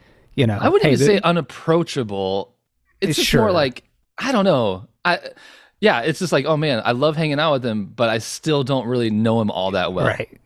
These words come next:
Speaker 1: Yeah.
Speaker 2: Yeah.
Speaker 1: By design. By
Speaker 2: <laughs>
Speaker 1: design. But yeah,
Speaker 2: Okay.
Speaker 1: no, I think that's, that, yeah, very, that's an accurate read. I, I, I,
Speaker 2: Okay.
Speaker 1: I think Elizabeth would agree, would agree.
Speaker 2: Okay, now
Speaker 1: Um,
Speaker 2: your turn.
Speaker 1: Yeah. So my perception of, of Jeremiah is, uh,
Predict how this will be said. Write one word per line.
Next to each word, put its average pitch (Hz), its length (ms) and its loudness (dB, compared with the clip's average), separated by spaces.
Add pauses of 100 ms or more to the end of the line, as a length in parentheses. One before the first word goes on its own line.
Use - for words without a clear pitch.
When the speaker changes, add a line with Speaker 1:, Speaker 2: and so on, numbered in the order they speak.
Speaker 1:
Yeah. 127 220 2 (180)
Speaker 2:
Yeah. 85 160 -8 (140)
Speaker 1:
By 117 140 0
design. 113 500 0 (680)
By 117 180 -2
Speaker 2:
<laughs> - 0 -
Speaker 1:
design. 123 600 2 (420)
But 202 160 4
yeah, 285 160 2
Speaker 2:
Okay. 127 120 0
Speaker 1:
no, 135 60 -2
I 120 100 0
think 165 160 0
that's, - 200 2
that, 151 180 0
yeah, 160 240 2
very, 160 260 6
that's 151 180 2
an 156 80 2
accurate 117 380 0
read. 110 240 -14
I, 131 80 -4
I, 120 120 -4 (220)
I, 120 80 -6
Speaker 2:
Okay. 107 200 -2 (160)
Speaker 1:
I 151 60 -8
think 120 220 -4
Elizabeth 104 420 -6
would 107 120 -8
agree, - 280 -12
would 156 200 -4
agree. - 260 -10 (580)
Speaker 2:
Okay, 151 300 6
now 131 100 4
Speaker 1:
Um, 113 60 2
Speaker 2:
your 117 100 2
turn. 92 240 -4 (520)
Speaker 1:
Yeah. 113 280 4
So 165 200 2
my 156 260 4
perception 151 720 0
of, 113 240 -2
of 110 140 -4
Jeremiah 120 720 -2 (640)
is, 123 560 2
uh, 107 500 0